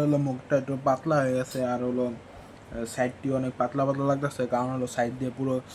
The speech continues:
উম, পুরো জিরো মারছি মেশিন দিয়ে, তো দেখতে পাচ্ছ। আর মাঝখান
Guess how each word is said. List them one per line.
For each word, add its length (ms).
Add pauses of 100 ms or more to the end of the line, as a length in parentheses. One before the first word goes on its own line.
(360)
উম, 160 (1040)
পুরো 160 (100)
জিরো 200
মারছি 400
মেশিন 340 (100)
দিয়ে, 160 (500)
তো 120
দেখতে 180
পাচ্ছ। 240 (2000)
আর 100 (200)
মাঝখান 360